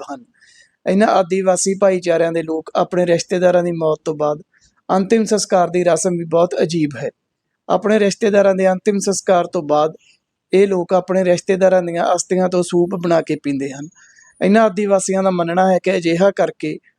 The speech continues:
ਉਹ ਆਪਣੇ ਰਿਸ਼ਤੇਦਾਰਾਂ ਦੀ ਆਤਮਾ ਦੀ ਰੱਖਿਆ ਕਰਦੇ ਹਨ। ਮੰਨਿਆ ਜਾਂਦਾ ਹੈ ਕਿ ਇਹ ਕਬਾਇਲੀ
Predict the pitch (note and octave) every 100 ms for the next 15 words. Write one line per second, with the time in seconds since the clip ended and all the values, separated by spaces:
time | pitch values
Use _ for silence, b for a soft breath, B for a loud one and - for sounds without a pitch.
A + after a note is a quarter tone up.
0 | _ - G3+ G3+ G3 F#3+ F3+ - G3 G3
1 | F#3+ F3+ F3+ F#3+ F3 F#3 F#3 F3+ F3 -
2 | F3+ F3 E3 D#3+ E3 E3+ F3 b b b
3 | F#3 F#3+ G3 G3+ F#3+ F#3 F#3 F3+ F3+ G3
4 | G3+ G3+ F3+ D#3+ D#3+